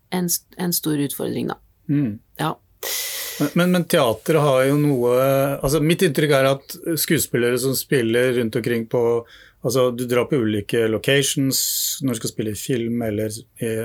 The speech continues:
Speaker 2: i en serie, mens i teatret har noe, de har et eget hus, de har, de har noen røtter, de er liksom bofaste.
Speaker 1: Mm.
Speaker 2: Altså, du savner ikke det, altså du har det der faste fellesskapet.
Speaker 1: Jo, jo, jo,
Speaker 2: Ja.
Speaker 1: jo, jo, helt klart, altså.
Speaker 2: Så
Speaker 1: Og
Speaker 2: du er egentlig en nomade når du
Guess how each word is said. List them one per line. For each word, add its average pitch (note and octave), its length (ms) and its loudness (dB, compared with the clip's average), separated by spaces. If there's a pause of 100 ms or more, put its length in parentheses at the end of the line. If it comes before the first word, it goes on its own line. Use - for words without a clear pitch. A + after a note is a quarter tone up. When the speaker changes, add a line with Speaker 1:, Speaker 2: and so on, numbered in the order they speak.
(140)
Speaker 2:
i A2 40 -4
en A2 100 -4
serie, C3 480 2 (600)
mens C#3 180 0
i - 80 -2
teatret B2 680 2
har C3+ 160 2
noe, B2 400 2
de B2 120 2
har B2 160 2
et C#3+ 120 0
eget C3 320 0
hus, D3+ 460 -2
de B2+ 140 -2
har, A#2+ 260 2 (560)
de C#3 60 2
har C3 120 4
noen C#3 160 2
røtter, C3+ 720 0
de B2+ 100 2
er C3 100 4
liksom C#3+ 200 0
bofaste. C3 800 0 (160)
Speaker 1:
Mm. E3+ 380 -2 (340)
Speaker 2:
Altså, B2+ 220 0 (300)
du C3+ 200 -2
savner A2+ 380 2
ikke C3+ 180 0
det, D#3 160 6
altså C#3 260 0
du C3 100 0
har B2+ 120 2
det B2 140 2
der A#2+ 180 2
faste - 480 -4
fellesskapet. A#2+ 480 0
Speaker 1:
Jo, G3 320 4
jo, F3+ 240 2
jo, E3 120 2
Speaker 2:
Ja. E3 100 2
Speaker 1:
jo, D#3+ 100 0
jo, D#3 160 -2
helt D#3+ 160 -2
klart, E3 360 -2
altså. E3 260 -2 (760)
Speaker 2:
Så F3+ 100 -2
Speaker 1:
Og F3 80 2
Speaker 2:
du C#3 80 6
er C3 80 4
egentlig C#3 240 2
en B2+ 120 2
nomade C#3+ 640 4
når D3+ 180 2
du D3 100 2